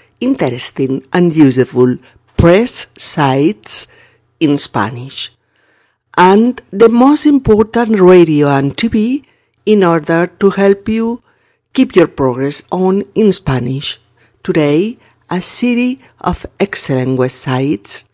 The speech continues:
where improve your Spanish. Hola, queridos amigos, y bienvenidos a Español Podcast.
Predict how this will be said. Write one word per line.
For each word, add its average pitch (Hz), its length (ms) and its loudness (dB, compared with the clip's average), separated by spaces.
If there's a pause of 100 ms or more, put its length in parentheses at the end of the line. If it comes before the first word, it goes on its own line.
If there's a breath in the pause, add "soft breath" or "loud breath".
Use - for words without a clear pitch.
(320)
where 131 380 -2
improve 147 640 -4 (420)
your 131 320 -2
Spanish. 247 720 -4 (1080 soft breath)
Hola, 156 260 4
queridos 131 420 0
amigos, 165 480 -2
y 269 60 2
bienvenidos 165 640 0
a 208 80 -2
Español 143 500 -2
Podcast. - 680 -8